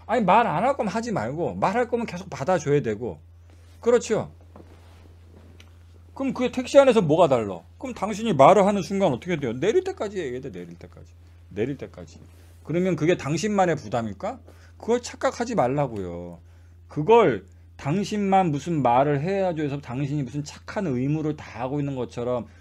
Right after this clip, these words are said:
그걸로 자기의 부담감도 덜고 도덕적 어떤 그런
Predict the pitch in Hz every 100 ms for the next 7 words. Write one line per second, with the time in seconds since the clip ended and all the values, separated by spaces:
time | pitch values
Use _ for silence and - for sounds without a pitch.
0 | - - 131 147 139 - 117 123 113 107
1 | 110 135 131 123 120 - 101 104 110 107
2 | 104 - 110 113 120 - 120 98 92 110
3 | 104 90 98 95 92 92 98